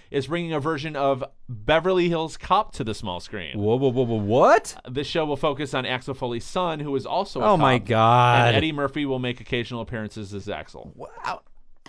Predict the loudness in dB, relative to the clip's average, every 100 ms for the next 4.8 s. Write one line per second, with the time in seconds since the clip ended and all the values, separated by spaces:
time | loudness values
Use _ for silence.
0 | -20 _ -2 2 2 2 2 6 6 6
1 | 0 -14 -14 -20 -20 _ 2 6 4 4
2 | 2 4 4 4 -4 -16 -16 -18 -8 -8
3 | -8 -20 _ _ _ _ _ _ 2 4
4 | 4 4 4 6 6 6 4 0